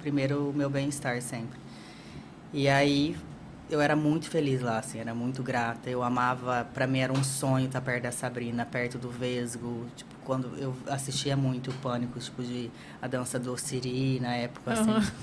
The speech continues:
Speaker 1: Então, pra mim foi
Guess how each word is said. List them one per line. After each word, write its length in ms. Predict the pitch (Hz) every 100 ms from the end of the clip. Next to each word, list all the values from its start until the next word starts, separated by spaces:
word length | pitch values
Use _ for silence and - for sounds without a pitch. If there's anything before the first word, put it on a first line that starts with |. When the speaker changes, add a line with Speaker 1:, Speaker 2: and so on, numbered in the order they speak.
| - - - - -
Speaker 1:
Então, 580 | - 131 131 135 131 127 - - -
pra 160 | 143
mim 240 | 143 143 151 - - -
foi 320 | 156 147